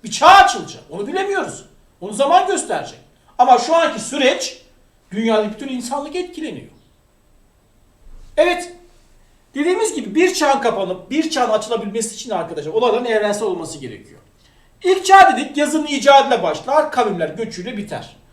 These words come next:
Orta çağ kavimler göçüyle başlar, İstanbul fethiyle biter. Yeni çağ İstanbul fethiyle başlar,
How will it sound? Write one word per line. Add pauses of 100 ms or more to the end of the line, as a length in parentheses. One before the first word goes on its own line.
(260)
Orta
çağ (640)
kavimler
göçüyle
başlar, (260)
İstanbul
fethiyle
biter. (320)
Yeni
çağ (420)
İstanbul
fethiyle
başlar,